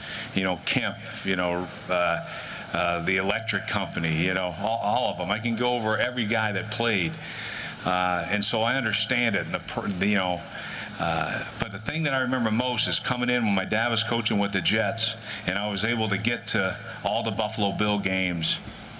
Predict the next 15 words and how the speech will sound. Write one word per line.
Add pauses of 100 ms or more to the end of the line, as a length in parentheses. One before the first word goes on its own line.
(440)
when
the
Jets
would
play, (680)
and
how
passionate
those
fans
were. (200)
And
it
was
just,